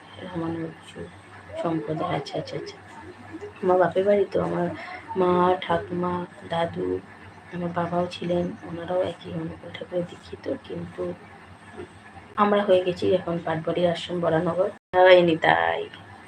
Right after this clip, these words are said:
এই রবিবার, পরের রবিবার রামনবমী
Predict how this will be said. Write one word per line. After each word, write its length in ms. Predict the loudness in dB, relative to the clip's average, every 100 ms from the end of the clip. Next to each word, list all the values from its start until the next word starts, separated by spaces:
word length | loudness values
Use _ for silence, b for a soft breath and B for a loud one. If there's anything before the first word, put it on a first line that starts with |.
| -14 -14 -20 -20 -20 -12 -8 -8 -10 -8 -2 -2 B B B B 4
এই 80 | 6
রবিবার, 420 | 6 4 4 4 4
পরের 240 | 4 4 6
রবিবার 380 | 6 6 4 4 4
রামনবমী 680 | 4 2 2 2 2 0